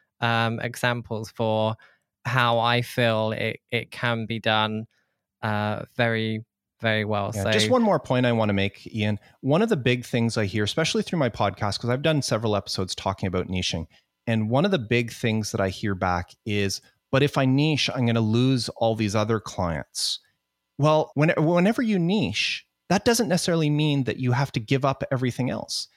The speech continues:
Speaker 2: I've already mentioned, I have podcast branding, which is my niche, but I still run Marksman Design. On, uh, it's two, like, podcast branding is actually a division of Marksman Design. So I still have my, my general, if you wanna call it that, graphic design business.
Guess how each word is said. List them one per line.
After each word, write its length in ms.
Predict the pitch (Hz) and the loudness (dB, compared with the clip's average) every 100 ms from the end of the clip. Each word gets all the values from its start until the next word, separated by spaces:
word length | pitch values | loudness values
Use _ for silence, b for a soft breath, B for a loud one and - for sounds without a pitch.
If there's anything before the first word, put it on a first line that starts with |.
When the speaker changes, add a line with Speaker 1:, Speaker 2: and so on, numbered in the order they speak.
| _ - | _ -2
Speaker 2:
I've 120 | 147 | 2
already 240 | 233 214 | 2 2
mentioned, 360 | 156 196 - 85 - | 2 0 -2 -4 0
I 100 | 185 | 2
have 200 | 277 - | 2 0
podcast 460 | - 170 165 139 | -4 -2 -2 -2
branding, 360 | 120 160 156 104 | 0 0 0 0
which 160 | 104 | -2
is 140 | 143 131 | -4 -2
my 120 | 127 | 0
niche, 300 | 127 185 - | 0 -2 -4
but 120 | 139 - | -8 -2
I 80 | 233 | 0
still 440 | - - 247 170 | 0 0 0 0
run 300 | 135 233 131 | 0 0 0
Marksman 400 | 120 143 - 156 | 0 0 -2 -2
Design. 420 | 123 127 220 - - _ _ _ _ - | 0 -2 -4 -8 -14 _ _ _ _ -2
On, 180 | 135 139 | 2 2
uh, 300 | - 135 131 | 4 2 2
it's 360 | 95 147 143 - | 2 0 0 -4
two, 580 | - - 190 190 185 151 | -6 -2 2 2 2 0
like, 180 | 123 131 - - - | 0 -2 -4 -12 -4
podcast 360 | 202 175 151 | -2 0 -2
branding 420 | 123 151 175 110 | 0 2 2 2
is 100 | 107 | 2
actually 480 | 127 135 - 139 123 | 2 0 0 0 0
a 140 | - 104 | 0 0
division 580 | 104 107 147 135 101 95 | 2 2 2 2 0 0
of 160 | 110 104 | -4 0
Marksman 420 | 113 113 - 110 | 0 -2 -2 -2
Design. 400 | 101 104 139 - | 0 0 -2 -4
So 220 | - 127 - | -4 -4 -2
I 80 | 185 | -2
still 260 | - 254 | 0 -2
have 240 | - 170 185 | 0 -2 0
my, 220 | 151 113 _ - | 0 0 _ -2
my 400 | 120 107 104 98 113 110 | 2 2 0 -2 -10 -6
general, 720 | 101 127 151 113 95 110 165 | 2 4 4 2 2 0 -2
if 160 | - - | -8 -8
you 60 | 117 | -2
wanna 140 | 107 | -2
call 240 | - 135 | 0 -2
it 80 | 135 | 0
that, 240 | 95 98 - | 0 -2 0
graphic 300 | 113 113 101 | 0 0 -4
design 320 | 101 131 214 | -2 0 0
business. 440 | 110 85 - - | -2 -4 -8 -10